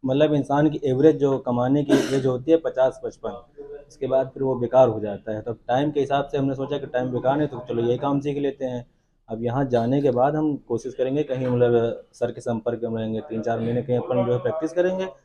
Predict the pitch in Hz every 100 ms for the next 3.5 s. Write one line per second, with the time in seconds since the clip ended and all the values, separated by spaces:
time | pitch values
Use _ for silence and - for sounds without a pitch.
0 | _ - - 147 135 131 135 135 127 147
1 | 135 131 127 135 143 156 165 143 123 110
2 | 101 117 117 113 107 104 101 101 _ _
3 | _ _ 127 123